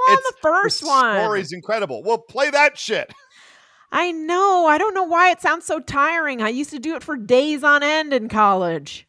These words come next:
Speaker 2: I know. Now, look at it. Here's the deal. As an older gamer now, there was, yeah, I could play back in the day for, like, fourteen, fifteen straight hours and not bat an eye. I get about two hours of gameplay in these days, and I'm just like,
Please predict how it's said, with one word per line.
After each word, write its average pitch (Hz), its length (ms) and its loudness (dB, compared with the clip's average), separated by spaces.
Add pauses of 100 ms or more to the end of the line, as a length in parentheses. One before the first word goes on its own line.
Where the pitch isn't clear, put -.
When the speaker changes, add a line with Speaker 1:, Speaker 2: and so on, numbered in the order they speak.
Speaker 2:
I 120 100 -6
know. 208 380 4 (120)
Now, 185 120 4
look 196 180 2
at 202 80 2
it. - 100 -12
Here's 190 200 2
the 190 60 0
deal. 147 220 2
As 165 160 0
an 175 60 -4
older 190 320 2
gamer 196 400 2
now, 110 320 -2 (260)
there 208 200 2
was, 190 200 2
yeah, 185 140 4
I 151 100 0
could 185 200 -8
play 175 320 0
back 175 320 -2
in 170 80 -8
the 147 40 -4
day 196 200 2
for, 160 120 -8
like, 135 160 -2
fourteen, 156 480 -8
fifteen 151 440 -10
straight 131 280 -8
hours 135 360 -2
and 127 80 -14
not 127 180 -6
bat 120 220 -6
an 107 80 -10
eye. 156 300 -2 (340)
I 214 100 2
get 240 160 0
about 190 240 0
two 220 240 -4
hours 196 320 2
of 147 80 -16
gameplay 175 560 -6
in 139 80 -8
these 131 220 -10
days, 123 320 -8
and 139 80 -8
I'm 135 80 -12
just 156 180 -14
like, 147 220 -8